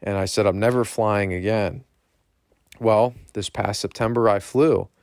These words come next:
and it was with that seed that was planted by Dennis and his sponsor and, and the people I met there in Orlando that gave me the idea that I,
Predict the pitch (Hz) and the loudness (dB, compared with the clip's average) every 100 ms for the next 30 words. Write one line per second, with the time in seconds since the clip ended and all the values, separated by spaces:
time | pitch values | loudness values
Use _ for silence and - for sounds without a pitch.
0 | _ _ _ _ _ _ 113 107 98 95 | _ _ _ _ _ _ -6 -4 -6 0
1 | 120 120 - 110 101 95 - _ _ _ | 2 2 0 0 2 -2 -8 _ _ _
2 | - - - - - 147 131 101 90 - | -20 -20 -12 -6 0 2 4 2 0 -6
3 | 107 90 87 90 95 95 107 104 107 - | -4 -4 -4 -4 -4 -2 0 0 -2 -4
4 | 104 98 - - 98 110 - 113 107 101 | -6 -6 -4 0 2 0 0 0 2 0
5 | 92 - _ _ _ _ 98 90 - 117 | -4 -12 _ _ _ _ -8 -6 -4 -2
6 | 107 85 92 120 - 104 92 98 92 92 | 0 0 -2 -2 -2 0 0 -2 0 0
7 | 120 135 95 85 87 _ _ _ 98 87 | 0 2 0 0 -4 _ _ _ -2 -2
8 | 87 - _ _ _ _ _ _ _ - | -4 -12 _ _ _ _ _ _ _ -4
9 | 104 104 101 104 95 95 110 113 98 90 | -2 -2 -2 0 0 0 0 2 2 -2